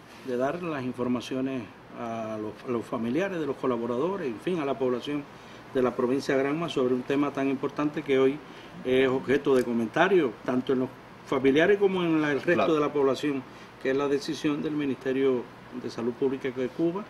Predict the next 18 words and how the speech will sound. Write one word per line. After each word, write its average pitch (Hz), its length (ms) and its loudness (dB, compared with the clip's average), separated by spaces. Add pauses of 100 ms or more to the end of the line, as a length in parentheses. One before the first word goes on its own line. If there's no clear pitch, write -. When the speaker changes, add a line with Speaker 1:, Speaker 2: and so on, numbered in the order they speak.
(500)
Speaker 1:
eh, 120 200 0
de 123 120 2
la 131 80 4
salida 147 380 2
de 131 60 2
los, 120 140 0
nuestros 120 380 -6
colaboradores 117 640 0
en 127 100 0
Brasil. 113 340 -2 (500)
Granma 160 400 4
tiene 170 240 0
hoy 190 140 2
novecientos 156 680 -2
treinta 147 400 0
colaboradores 120 760 0 (400)
cumpliendo 135 400 0
misión 127 540 -2